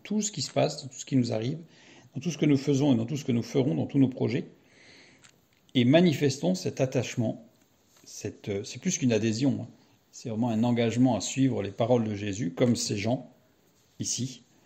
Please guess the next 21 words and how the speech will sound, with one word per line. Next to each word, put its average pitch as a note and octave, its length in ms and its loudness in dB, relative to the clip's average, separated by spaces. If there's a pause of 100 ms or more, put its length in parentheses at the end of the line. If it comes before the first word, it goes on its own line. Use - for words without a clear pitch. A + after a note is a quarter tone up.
(300)
Contrairement C#3 880 8
à A#2+ 140 -2
Marc B2 440 2
chapitre - 640 -8
trois, B2+ 500 2 (300)
que C3 80 -4
nous A2 100 -2
avons A2 160 0
lu G#2+ 140 -4
tout - 200 -10
à G2+ 40 -4
l'heure, A#2+ 200 0
où G#2 60 -2
les G2+ 80 -6
gens A2+ 80 -4
se - 160 -8
jetaient A#2+ 380 2
sur B2+ 160 0
lui C3 160 2
par, A#2+ 400 -2
par - 260 -8